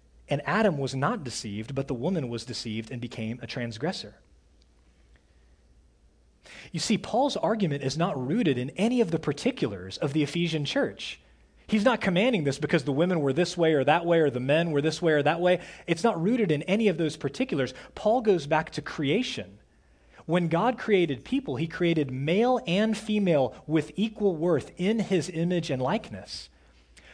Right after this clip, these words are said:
But he created them as complements with different roles in the home and in the church.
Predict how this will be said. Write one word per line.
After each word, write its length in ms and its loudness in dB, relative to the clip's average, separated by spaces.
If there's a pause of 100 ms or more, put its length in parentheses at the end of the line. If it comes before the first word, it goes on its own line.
(120)
But 100 -2
he 120 -2
created 440 -2
them 160 0
as 140 -4
complements 760 -6
with 220 -8
different 320 -4
roles 540 -6
in 140 -8
the 80 -6
home 280 -6
and 80 -8
in 80 -6
the 80 -8
church. 560 -8